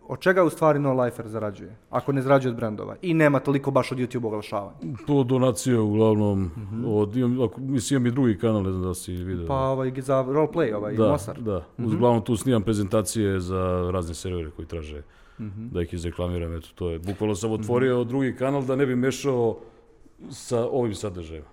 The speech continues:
Speaker 1: Mhm.
Speaker 2: razumeš? Tako da, ovaj, eto, to je, da kažem, neka zarada.
Speaker 1: Ali kako funkcionišu te donacije za ljude koji nisu toliko u ovom svetu? Znači, ti streamuješ i
Speaker 2: Ti
Speaker 1: šta?
Speaker 2: streamuješ i imaš super chat, razumeš, ono, ispod chata, onaj dolačić, razumeš, to možda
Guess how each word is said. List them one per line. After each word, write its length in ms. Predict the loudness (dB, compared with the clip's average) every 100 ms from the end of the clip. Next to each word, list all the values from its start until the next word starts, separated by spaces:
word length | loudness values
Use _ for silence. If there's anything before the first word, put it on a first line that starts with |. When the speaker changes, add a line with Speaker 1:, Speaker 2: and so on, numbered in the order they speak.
| _
Speaker 1:
Mhm. 100 | -10
Speaker 2:
razumeš? 480 | -8 -6 -8 -10 -18 _ _ _ _ _ _ _ _ _
Tako 340 | -4 -2 -4
da, 120 | -2
ovaj, 560 | 0 0 -2 -2 -4 -8 -12 -20 _ _ _ -12
eto, 180 | -12 -10
to 160 | -4 -4
je, 60 |
da 100 | -4
kažem, 280 | -6 -8 -8
neka 220 | -10 -10
zarada. 180 | -8 -4
Speaker 1:
Ali 80 | 0
kako 200 | 0 0
funkcionišu 480 | -6 -2 -2 -2 -2
te 120 | 0
donacije 460 | 2 2 0 -2
za 100 | -4
ljude 160 | 0 0
koji 180 | 0 2
nisu 240 | 2 0
toliko 280 | -4 -2 0
u 40 |
ovom 180 | 0 -2
svetu? 360 | -4 -2 -2 -6
Znači, 200 | -12 -6
ti 140 | -4
streamuješ 680 | -4 -2 2 2 2 0 0
i 20 |
Speaker 2:
Ti 60 | 4
Speaker 1:
šta? 80 | 6
Speaker 2:
streamuješ 560 | 6 6 6 6 4 2
i 40 |
imaš 320 | 4 6 4 2 -8 -12 -16 -20 -18 -14
super 380 | -4 -2 0 -2
chat, 300 | 2 2 2
razumeš, 540 | -2 -2 0 -2 -2
ono, 260 | -2 0 -2 -4 -6 -10 -8
ispod 440 | -6 -6 -6 -8 -8
chata, 340 | -4 -4 -2 -6
onaj 160 | -6
dolačić, 520 | -6 -4 -4 -6 -16 -14
razumeš, 300 | -12 -14 -12
to 100 | -10
možda 260 | -10 -10